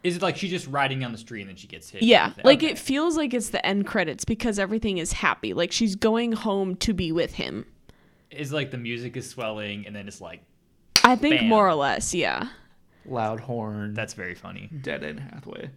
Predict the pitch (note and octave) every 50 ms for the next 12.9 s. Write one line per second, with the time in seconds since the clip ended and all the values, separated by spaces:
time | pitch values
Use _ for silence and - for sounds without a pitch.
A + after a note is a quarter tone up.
0 | _ - - B3 C4 - - C#4+ C4 C4 D4+ C#4+ - D#4 C#4+ A#3+ G#3 G3+ G3+ F#3+
1 | F#3 G3 G#3 G3+ G3+ C3 G3 G3+ G3+ G3 F#3 F#3 - - F3 C#3+ G#2 A2+ B2 B2+
2 | F3 F3+ G#3+ - - - F3 G3 E3 D#3+ C3 F2+ D2 - - - - - A2+ G#2
3 | - - - - _ _ - - - _ _ _ _ _ _ _ _ - - -
4 | - G#3 D#3+ - - - - - - - - - G#2 - - - - F#2 - -
5 | - - - - - C3 B2 - - _ _ _ _ - - - A#3 C4+ C#4 F4
6 | F4+ C#4+ A3+ A3 - - - - - A3+ A#3 A#3 B3 C4 C#4 C#4 C4+ C#4 A#3 -
7 | - - - A#3 G#3 F#3+ F#3 E3 E3+ F3+ F3+ E3+ F3 - G2+ E2 D2+ F2 E3+ G#3+
8 | - - - - - - - - - A#3 A3 - - A3+ B3 B3 A#3 B3+ B3 G3+
9 | F#3 G3 - - G#3+ A3+ A3+ - C4 A#3+ A#3 A3+ A3+ G#3+ G3 F#3+ F#3+ E3+ D#3+ E3+
10 | - - F#3+ F3+ - G#3+ - F#3 F3+ - F3+ F3 - - G3 - - G#3+ G3 G#3
11 | E3+ D#3 G3+ G#3 - - A#3 A3 B3 B3 B3 G#3+ G#3 G3 E3+ - - - - -
12 | - - - - A#3+ A#3+ C4+ B3 - A3 A3+ A3 G#3+ G#3+ G#3+ G#3+ G#3